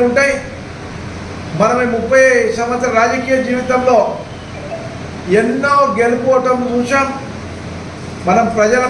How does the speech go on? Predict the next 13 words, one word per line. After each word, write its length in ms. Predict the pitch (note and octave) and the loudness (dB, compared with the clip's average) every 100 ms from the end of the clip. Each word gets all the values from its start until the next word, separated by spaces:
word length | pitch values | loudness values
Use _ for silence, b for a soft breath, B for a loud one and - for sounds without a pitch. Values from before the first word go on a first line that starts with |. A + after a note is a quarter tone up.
| B3+ | 0
పక్షాన్ని 400 | B3 C4 B3+ A#3 | 0 0 2 4
నిలబడతాం, 520 | A#3+ A#3+ B3 C4+ C4+ - - - - - - - - - - - | 4 4 4 2 0 -2 -6 -10 -10 -12 -12 -12 -10 -10 -10 -4
ప్రజల 280 | F#3 A3 A#3+ A#3+ | 0 2 4 2
కోసం 220 | B3 B3+ A#3+ A3+ | 2 0 2 4
పోరాడదాం. 520 | A#3 B3 B3+ C4+ B3 B3 - - - - - - - - - | 4 4 4 2 0 -4 -8 -12 -14 -14 -14 -14 -12 -6 0
కార్యకర్తలందరికీ 1080 | A3 C4 C4 C4 C4 B3 B3+ C#4 C#4+ C4+ A3 - - - - - - - - - - - - - - F3+ | 4 4 2 0 2 2 2 2 2 2 2 0 -6 -10 -12 -12 -12 -12 -12 -12 -10 -10 -12 -12 -8 -2
మనస్ఫూర్తిగా 800 | G#3+ B3+ B3+ C4 B3 - B3+ C4+ A3+ - - - - - - - - - - - - - - - - - - - - - - - | 0 2 -2 -4 -4 -2 0 2 2 -2 -10 -14 -14 -14 -14 -14 -12 -12 -12 -10 -10 -10 -10 -12 -12 -12 -12 -12 -14 -14 -14 -8
ఒక 140 | G#3 A3+ A3+ | -2 0 0
కుటుంబ 260 | A3+ C4 B3+ B3 | 0 0 0 2
సభ్యుల 300 | A#3 A3+ C4 B3+ | 2 2 2 2
మాదిరిగా 440 | B3 C4+ C4 C4+ B3 - - - - - - - - - - - - - - - G#3 | 2 0 0 0 0 -4 -10 -14 -14 -14 -12 -12 -12 -12 -12 -12 -12 -12 -12 -4 2
వాళ్ళ 180 | A3+ A#3 A3+ | 2 2 0
సమస్యలు 560 | A#3 C4 B3+ C4+ B3+ | 0 0 0 2 4